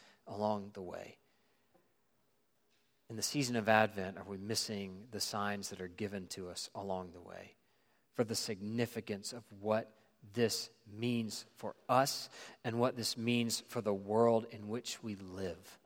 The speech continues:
most importantly? And so this morning we are going to look at perhaps one of the, the, the deepest and most profound truths of what the season of Advent means for us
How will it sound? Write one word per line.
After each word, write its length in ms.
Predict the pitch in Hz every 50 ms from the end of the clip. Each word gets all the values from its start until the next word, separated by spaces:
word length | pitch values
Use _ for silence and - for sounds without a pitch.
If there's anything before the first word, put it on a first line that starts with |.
| _ _ _ _ -
most 240 | 104 104 - - -
importantly? 360 | 101 87 - 95 76 - _ - - - - _ _ _ _ _ _ _ _ _ _ _ _ -
And 80 | 120 113
so 120 | - 131
this 200 | 135 135 - -
morning 420 | 127 123 127 131 131 127 117 113 113
we 180 | 117 117 117
are 160 | 117 110 107
going 300 | 110 113 113 113 117 113
to 100 | - -
look 320 | 110 107 117 120 113 - - -
at 220 | 110 101 104 - - - - - - - - - -
perhaps 440 | - 117 104 120 123 123 117 - -
one 160 | 120 120 120
of 140 | 120 113 104
the, 300 | - 113 110 107 110 110 110 117
the, 160 | 113 117 113 - -
the 120 | 120 113 107
deepest 640 | 101 95 123 123 127 120 - 123 107 - - -
and 120 | 127 107
most 320 | 110 110 113 110 - - -
profound 720 | - 101 - - - - 117 117 120 120 123 123 120 110 - - - - - _
truths 400 | - - - 143 135 123 113 113
of 100 | 113 107
what 140 | 117 120 110
the 80 | 117 -
season 420 | - - 131 123 123 120 117 120
of 140 | 113 107 107
Advent 580 | - 110 113 120 123 117 113 113 107 107 110
means 340 | 104 110 113 117 120 123 -
for 280 | - - - 120 - -
us 400 | 104 95 92 - - - -